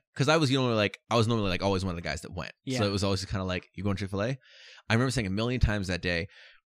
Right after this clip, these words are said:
Speaker 1: "No, me and my roommate are making steaks tonight."
Speaker 2: <laughs>
Speaker 1: And then they'd go, "Ooh, that sounds good." And, like, five minutes later, someone would be like, "Chick-fil-A?" And I'd be like,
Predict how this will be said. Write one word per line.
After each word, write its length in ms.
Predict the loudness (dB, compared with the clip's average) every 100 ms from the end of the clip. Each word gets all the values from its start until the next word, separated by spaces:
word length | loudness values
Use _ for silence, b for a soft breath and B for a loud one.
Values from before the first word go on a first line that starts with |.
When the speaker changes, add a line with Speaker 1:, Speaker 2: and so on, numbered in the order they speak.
| _ -16 B
Speaker 1:
"No, 160 | -8 -6
me 140 | 0 0
and 60 | 0
my 60 |
roommate 220 | -2 -2
are 60 | -4
making 180 | -6 -6
steaks 420 | -6 -6 -8 -8 -10 -2
tonight." 400 | 4 6 6 2
Speaker 2:
<laughs> 340 | 0 -4 -4 -2
Speaker 1:
And 100 | 0
then 80 | 2
they'd 100 | 2
go, 140 | 2 2
"Ooh, 160 | 2
that 120 | 2 0
sounds 180 | -2
good." 360 | 0 0 0 -2
And, 100 | -2
like, 160 | -4 2
five 160 | 2 2
minutes 180 | -2 -2
later, 140 | -2
someone 200 | -2 -4
would 40 | -2
be 40 |
like, 180 | -2 -2
"Chick-fil-A?" 440 | -4 0 2 2 2
And 100 | -2
I'd 80 |
be 60 | 0
like, 200 | 0